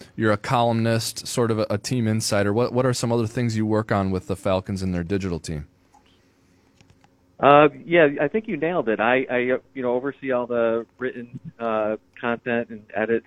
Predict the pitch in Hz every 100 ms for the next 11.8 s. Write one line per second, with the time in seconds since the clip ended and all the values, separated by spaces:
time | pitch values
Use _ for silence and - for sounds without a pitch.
0 | - 113 113 - 110 104 101 104 104 101
1 | 101 98 104 98 107 - - 110 107 110
2 | 110 - 110 107 107 - 110 107 - 107
3 | 104 107 101 104 104 104 104 101 101 101
4 | _ _ _ _ - 139 147 139 139 127
5 | 110 110 - 117 113 110 110 110 101 110
6 | 107 107 - 120 123 120 - 120 117 120
7 | 113 110 104 113 120 113 117 110 107 -
8 | 101 101 98 98 _ - _ - - _
9 | 113 123 127 - 117 - - - _ _
10 | 107 104 101 101 98 - 113 - 113 107
11 | 107 117 110 107 101 113 107